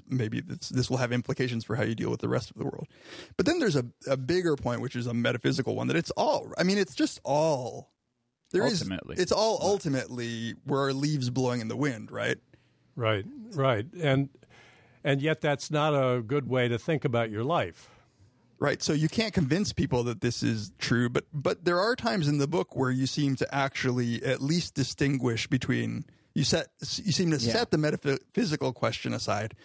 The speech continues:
Speaker 1: and you seem to distinguish between s-, effort, for instance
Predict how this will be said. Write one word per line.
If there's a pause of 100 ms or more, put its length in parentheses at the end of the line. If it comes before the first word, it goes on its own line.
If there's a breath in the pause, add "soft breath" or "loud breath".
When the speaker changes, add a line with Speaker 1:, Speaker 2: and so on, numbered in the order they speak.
(360 loud breath)
Speaker 1:
and
you
seem
to
distinguish
between (920 soft breath)
s-, (400)
effort,
for
instance